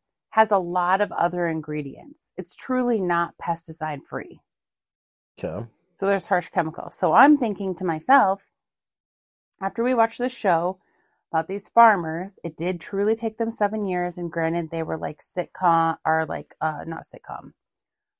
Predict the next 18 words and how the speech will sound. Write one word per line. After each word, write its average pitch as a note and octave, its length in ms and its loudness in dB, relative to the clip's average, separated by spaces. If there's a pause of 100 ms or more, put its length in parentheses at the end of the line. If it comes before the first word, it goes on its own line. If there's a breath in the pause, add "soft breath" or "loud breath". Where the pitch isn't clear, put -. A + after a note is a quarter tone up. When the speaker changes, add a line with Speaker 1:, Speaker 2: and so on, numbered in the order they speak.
(260)
Speaker 1:
Um, D#3+ 600 -4 (300)
you G3+ 80 -4
know, G3+ 140 -2
when G3 140 -2
you F3 120 0
work E3+ 200 0
in E3 120 -6
California E3 580 -2
in D#3+ 160 0
the D#3 80 -4
Valley, D#3 720 -2 (1300)
what F3+ 140 -14
do E3 60 -8
they E3 120 -8
call - 220 -4
them? - 160 -12
Something D#3+ 420 -2
coms. D#3 600 -2